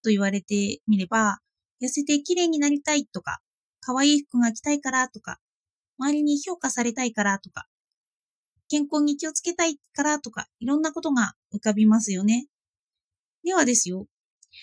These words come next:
そんなことを思ってる私たちが、逆に十キロ太りたいって願望を持ってみてください。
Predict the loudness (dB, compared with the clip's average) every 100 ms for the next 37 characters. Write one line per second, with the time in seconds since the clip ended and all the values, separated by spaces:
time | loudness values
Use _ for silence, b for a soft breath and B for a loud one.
0 | B -8 -2 0 0 -2 -6 -2 2 4
1 | 2 0 -2 0 0 0 -2 0 0 0
2 | 0 -2 -6 _ -8 -4 -2 -2 -2 -8
3 | _ -8 -6 -2 0 0 -2 -4 -4 -2
4 | -2 -2 -4 -10 -16 _ _ _ 0 2
5 | 2 2 2 2 2 0 -2 -2 2 2
6 | 4 0 -4 -2 -2 -6